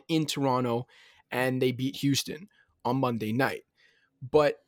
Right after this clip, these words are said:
y-, like, the Saturday game, for example, Doncic, I thought, in Toronto was the best player on the floor. He took over in the second half. He very much looked like a guy who could not be stopped. And then you look at the box score at the end of the game, and you realize he actually scored pretty inefficiently. It wasn't his best work.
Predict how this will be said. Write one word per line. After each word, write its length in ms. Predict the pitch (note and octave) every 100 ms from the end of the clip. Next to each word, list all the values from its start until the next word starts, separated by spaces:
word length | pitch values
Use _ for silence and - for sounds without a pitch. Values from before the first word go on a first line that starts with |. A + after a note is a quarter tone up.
| _ _ _ _ _ _ _ _
y-, 140 | F3 F3 F3+
like, 160 | F#3
the 80 | G3
Saturday 420 | F#3+ G3 G3+ F3+
game, 160 | D#3 C#3
for 140 | -
example, 520 | C3+ B2 A#2+ - - - _
Doncic, 640 | C#3 B2 C#3+ D#3 C#3+ - - - -
I 100 | C3+
thought, 280 | C#3 B2+
in 100 | A#2+
Toronto 300 | B2 D3 C#3+
was 160 | B2 A#2+
the 80 | A#2+
best 260 | B2 A#2+
player 140 | - C3+
on 80 | A#2+
the 60 |
floor. 280 | - E3+ B2
He 100 | A2+
took 200 | - D#3
over 200 | D3+ C#3+
in 60 | C3+
the 60 |
second 300 | - B2+ A#2+
half. 240 | A2 A#2 A#2+
He 80 |
very 200 | A#2+ C3
much 240 | C3+ B2+ -
looked 140 | A#2+
like 100 | C3
a 80 | B2
guy 160 | A#2+ A#2
who 100 | A#2
could 140 | C3+
not 180 | A#2+ -
be 60 |
stopped. 380 | G#2+ D#3+ - - _ _ _
And 120 | A#2
then 80 | D3
you 80 | D3+
look 160 | D#3+
at 80 | D#3+
the 60 | C3
box 280 | C3+ C3+ -
score 160 | D3+
at 80 | B2+
the 140 | -
end 140 | B2+ B2
of 60 |
the 60 | A#2
game, 500 | B2 F#3+ F#3+ D#3 D3 -
and 120 | C#3
you 80 | C3+
realize 280 | D3+ C#3+
he 60 | C3
actually 240 | C#3+ -
scored 300 | - D3+ C#3+
pretty 220 | C#3+ C3+ -
inefficiently. 640 | B2 G#2+ - F3 E3+ D#3
It 100 | D#3
wasn't 320 | B2+ D3 C#3 C3+
his 100 | A#2+
best 260 | C3 -
work. 160 | G#3+